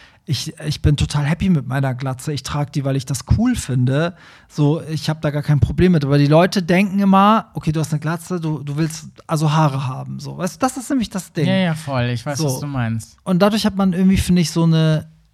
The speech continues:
Speaker 1: innere Ruhe. Und das hab ich, und ich wusste nicht, dass das, äh, sozusagen die Lösung für mich ist. Weil ich dachte immer, die Lösung ist der perfekte Körper mit Sixpack und allem,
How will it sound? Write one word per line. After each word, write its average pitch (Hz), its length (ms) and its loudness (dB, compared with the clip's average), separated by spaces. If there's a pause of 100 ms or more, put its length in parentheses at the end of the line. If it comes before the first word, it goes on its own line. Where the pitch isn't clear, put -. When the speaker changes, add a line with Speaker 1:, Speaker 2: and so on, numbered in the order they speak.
(120)
Speaker 1:
innere 175 320 2
Ruhe. 151 220 2
Und 139 80 2
das 147 160 -2
hab 180 100 -2
ich, 165 260 -6
und 165 120 0
ich 143 160 -2
wusste 190 300 -2
nicht, 190 200 -2
dass 147 180 -6
das, - 400 -4 (800)
äh, 151 300 2
sozusagen 156 480 0
die 147 80 2
Lösung 151 460 4
für 131 120 -8
mich 131 220 -4
ist. 143 160 -10
Weil 151 100 -2
ich 156 80 -4
dachte 175 220 -4
immer, 165 120 0
die 151 120 -2
Lösung 175 400 0
ist 165 180 -6
der 147 80 0
perfekte - 500 0
Körper 170 440 0
mit 135 200 -4
Sixpack 156 600 -2
und 127 100 -6
allem, 202 580 -2